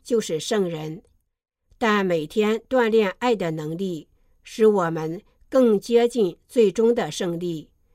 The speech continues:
并让我们能够建设新的世界。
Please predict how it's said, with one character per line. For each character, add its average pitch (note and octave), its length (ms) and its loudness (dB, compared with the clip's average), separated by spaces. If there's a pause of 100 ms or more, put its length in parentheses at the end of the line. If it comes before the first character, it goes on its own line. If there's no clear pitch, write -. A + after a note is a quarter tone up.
(340)
并 A3 200 6
让 F3 240 0
我 E3 160 -4
们 E3 260 -6 (300)
能 G3+ 220 2
够 A#3 240 6
建 G3 280 0
设 F3 440 -6
新 G#3+ 280 0
的 F3+ 200 -2
世 E3 260 -6
界。 D#3 340 -4